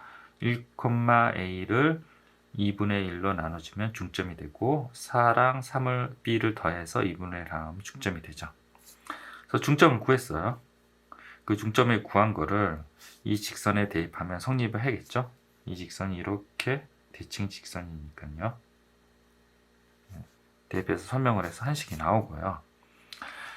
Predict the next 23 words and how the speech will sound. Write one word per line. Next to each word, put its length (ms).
그 100
다음에 240
이 160
직선의 500
기울기가 480
뭐예요? 460
이죠. 500
그리고 560
P 500
요, 260
P 260
요 160
이동한 480
점, 260
일, 140
사랑 440
A, 140
B로 360
이루어진 580
여기 160
수직이기 520
때문에 540
요 140